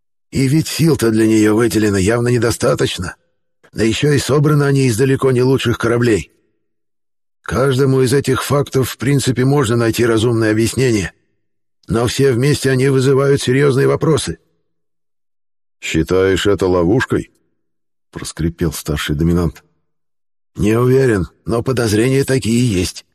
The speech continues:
Нам помогает зонд-наблюдатель старших.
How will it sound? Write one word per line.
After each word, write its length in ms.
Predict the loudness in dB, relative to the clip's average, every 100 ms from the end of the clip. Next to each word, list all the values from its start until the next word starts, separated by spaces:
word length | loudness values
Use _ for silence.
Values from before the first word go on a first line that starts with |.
| _ _ _ _ _ _ _ -6
Нам 260 | -2 -2 0
помогает 540 | 0 2 2 2 0
зонд-наблюдатель 800 | 0 -2 -2 0 0 0 -2 -2
старших. 580 | -2 -2 -2 -6 -10